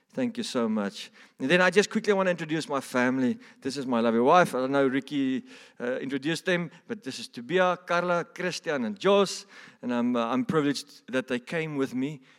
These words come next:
because it's Father's Day, but they came with me. So thank you so much. I believe you guys are in a new sermon series, and I think this is week four, The War on Wisdom, A Journey Through Pro-, Proverbs. I wanna encourage you, as you go through this sermon series,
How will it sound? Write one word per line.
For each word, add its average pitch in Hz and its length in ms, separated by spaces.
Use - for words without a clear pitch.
because 127 240
it's 120 120
Father's 123 460
Day, 95 320
but 117 220
they 131 100
came 156 260
with 151 140
me. 175 240
So 135 200
thank 165 280
you 160 60
so 156 260
much. 131 440
I 180 80
believe 208 380
you 240 80
guys 202 360
are 220 60
in 208 160
a 180 160
new 180 240
sermon 220 340
series, 220 300
and 190 100
I 180 60
think 202 260
this 185 140
is 185 140
week 180 200
four, 202 520
The 156 140
War 196 340
on 185 280
Wisdom, 185 640
A 139 80
Journey 185 400
Through 170 180
Pro-, 156 240
Proverbs. 208 680
I 190 80
wanna 277 120
encourage 254 460
you, 214 120
as 262 160
you 269 80
go 233 200
through 233 200
this 214 160
sermon 214 300
series, 190 460